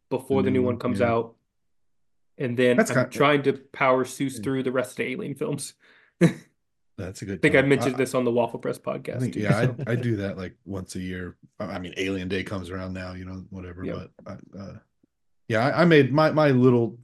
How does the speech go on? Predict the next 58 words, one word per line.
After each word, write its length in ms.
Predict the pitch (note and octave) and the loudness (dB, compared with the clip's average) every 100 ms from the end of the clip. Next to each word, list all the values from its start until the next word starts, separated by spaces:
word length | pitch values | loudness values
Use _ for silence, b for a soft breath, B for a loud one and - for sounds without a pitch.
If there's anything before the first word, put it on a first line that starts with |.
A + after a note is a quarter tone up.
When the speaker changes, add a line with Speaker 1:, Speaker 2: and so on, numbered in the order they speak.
| _ | _
Speaker 2:
fake 240 | G#2+ G2 _ | -6 -6 _
goals 360 | - G2 G2 F#2 | -6 -4 -4 -4
this 240 | F#2+ - | -8 -6
year 140 | G2 F#2 | -8 -8
was 200 | F#2 - | -8 -10
to 100 | - | -10
watch, 480 | F#2 F2+ - - - _ | -8 -8 -12 -18 -18 _
I'm 80 | G#2 | -8
going 220 | G#2+ G2 | -4 -6
through 220 | F#2+ F2+ F2+ | -8 -12 -12
Spike 320 | - F2+ - | -12 -12 -12
Lee's 180 | F2+ - | -14 -12
filmography, 480 | F#2 F2+ F2 - | -10 -8 -10 -10
which 160 | F2+ F2+ | -12 -12
is 80 | E2+ | -14
why 140 | E2+ | -14
I 40 | F2 _ _ _ _ - _ _ _ _ G2+ | -16 _ _ _ _ -20 _ _ _ _ -8
rewatched 480 | F2+ F2 F2+ - - _ | -6 -8 -10 -18 -20 _
Twenty-fifth 360 | - G2 G2 F#2+ | -8 -8 -8 -8
Hour, 180 | G2 F#2+ | -8 -6
'cause 140 | C#3 | -2
there's 140 | E3+ C#3+ | 0 2
a 60 | |
handful 320 | C3 C3+ C3 B2+ | 2 2 2 0
I 40 | |
haven't 140 | B2 | 0
seen, 200 | A#2 B2+ | -2 -4
but 80 | A2 | -4
I've 80 | A2 | -4
seen 180 | D#3+ A2+ | -2 -2
most 280 | G2 G2 F#2+ | -2 -6 -8
of 60 | |
'em, 120 | G2+ - b b | -10 -12 b b
but 80 | C3+ | 0
I 20 | |
wanna 140 | B2+ G2 | 0 0
Speaker 1:
Mm-hmm. 60 | F#2+ | -4
Speaker 2:
revisit 280 | F#2+ F#2+ | -6 -8
'em 80 | F#2+ | -8
all. 160 | G2+ - b b | -10 -14 b b
And 60 | A2 | -6
then 100 | G#2 | -4
I, 40 | - - | -6 -10
I'm 80 | |
gonna 120 | G#2 F#2 | -8 -8
try 440 | - D#3 D#3 E3+ | -4 2 6 6
to 60 | C#3 | 6
do 160 | A2 G#2+ | 4 -2
Scorsese 560 | - F#2+ - A2+ G2 | -4 -6 -2 -2 -4
too, 320 | - B2 G#2+ - _ _ _ _ | -6 -4 -4 -6 _ _ _ _
a 40 | |
couple 160 | - G2 | -10 -6
New 80 | G2 | -4
York 240 | G#2 F2+ | -4 -4
guys, 320 | F#2+ F#2+ F2+ | -4 -6 -6
you 60 | F#2+ | -10
know, 100 | F2+ | -10
just, 280 | E2 - | -14 -20